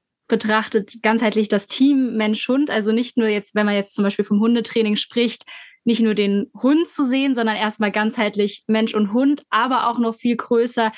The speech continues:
quasi die, die Blase, die Umwelt um den Menschen, aber auch um den Hund, dass wirklich alles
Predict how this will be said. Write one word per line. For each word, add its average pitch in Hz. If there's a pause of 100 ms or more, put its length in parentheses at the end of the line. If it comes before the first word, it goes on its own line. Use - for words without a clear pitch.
(280)
quasi 226
die, 208 (220)
die 220
Blase, 226
die 226
Umwelt 240
um 240
den 226
Menschen, 240
aber 226
auch 214
um 220
den 208
Hund, 196
dass 196
wirklich 214
alles 220